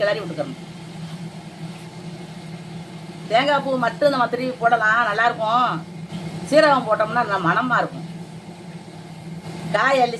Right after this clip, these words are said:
சாப்பிடும் போது சூப்பரா இருக்கும். அடுப்பை குறைச்சு வச்சுட்டு தான் நான் போடுறேன் தேங்காய், எல்லாம் கருக ஆரம்பிச்சிடும். நமக்கு எல்லாமே எல்லாம் ரெடி ஆயிடுச்சு, வெந்து வந்துருச்சு.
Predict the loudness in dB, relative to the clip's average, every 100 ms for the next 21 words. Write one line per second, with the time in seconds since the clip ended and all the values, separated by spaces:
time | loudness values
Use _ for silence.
0 | 4 4 4 -2 -2 -4 -4 -2 2 0
1 | 0 -12 -14 -14 -14 -14 -14 -14 -12 -12
2 | -14 -12 -10 -8 -8 -6 -6 -6 -6 2
3 | 6 6 6 6 6 6 6 4 0 4
4 | 4 4 2 2 2 0 2 0 -2 -10
5 | -14 -14 -10 -2 2 2 4 4 6 6
6 | 4 -2 -6 -8 -10 -14 -14 -14 -14 -14
7 | -14 -14 -14 -14 -8 -2 2 4 6 6
8 | 6 4 0 2 4 4 2 -2 -12 -8
9 | -6 -2 0 -2 -6 -8